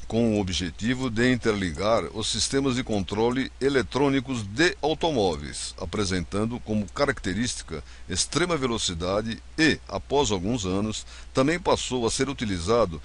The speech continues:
em comunicação de dispositivos indu-, industriais, em barramentos internos de máquinas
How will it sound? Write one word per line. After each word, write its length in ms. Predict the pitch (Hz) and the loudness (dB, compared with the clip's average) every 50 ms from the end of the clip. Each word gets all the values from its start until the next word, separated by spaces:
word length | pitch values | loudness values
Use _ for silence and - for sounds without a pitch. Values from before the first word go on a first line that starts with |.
| - - - - | -14 -16 -8 -4
em 100 | - 120 | -4 -4
comunicação 720 | 117 - 135 135 139 143 127 - 123 104 - - 123 127 127 | -2 -2 0 2 2 2 2 4 4 4 4 2 2 2 0
de 100 | 131 131 | 0 -2
dispositivos 720 | 127 - - - - 135 123 113 104 - 127 120 127 127 | -2 -2 -4 -2 -2 -2 -4 -4 -4 -4 -4 -2 0 0
indu-, 240 | 131 131 131 143 - - - | 0 0 0 -4 -8 -4 0
industriais, 1000 | 143 151 175 170 147 151 151 - - 151 123 104 92 82 71 65 - - - - - - - - - - - - - - - - | 2 2 2 0 -2 -4 -4 -4 -2 0 0 0 0 0 -2 -4 -6 -6 -8 -8 -12 -14 -16 -16 -16 -16 -16 -16 -16 -14 -6 -4
em 120 | 98 104 | -2 2
barramentos 580 | 92 113 110 107 101 98 104 110 92 80 82 90 | 4 4 6 6 6 4 4 2 2 0 -2 -2
internos 520 | 92 82 - - 98 98 92 92 90 82 | -4 -4 -2 0 0 2 2 0 -2 -4
de 100 | 82 82 | -4 -4
máquinas 560 | 80 80 92 101 104 - - 143 135 - - | -4 -2 -2 -2 -2 -4 -4 -4 -4 -6 -6